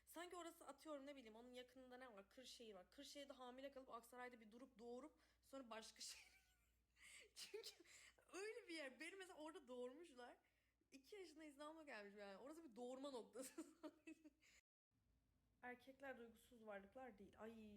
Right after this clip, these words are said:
Buse Aydın gibi olacağım. <laughs> Duygusuz varlıklar değil. Sadece duygularını çok böyle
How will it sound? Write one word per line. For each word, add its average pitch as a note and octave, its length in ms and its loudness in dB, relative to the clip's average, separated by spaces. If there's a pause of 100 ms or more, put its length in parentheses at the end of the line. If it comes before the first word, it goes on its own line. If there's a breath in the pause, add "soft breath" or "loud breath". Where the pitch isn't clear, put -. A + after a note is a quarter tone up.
(260)
Buse G#3 240 -6
Aydın G3+ 340 -2
gibi F#3+ 140 -8
olacağım. G3 440 -6 (1200 loud breath)
<laughs> - 720 0 (800 loud breath)
Duygusuz B3+ 380 2
varlıklar G#3+ 480 6
değil. G3+ 120 6
Sadece B3+ 320 6
duygularını A#3 440 4
çok - 280 -4
böyle G#3+ 440 4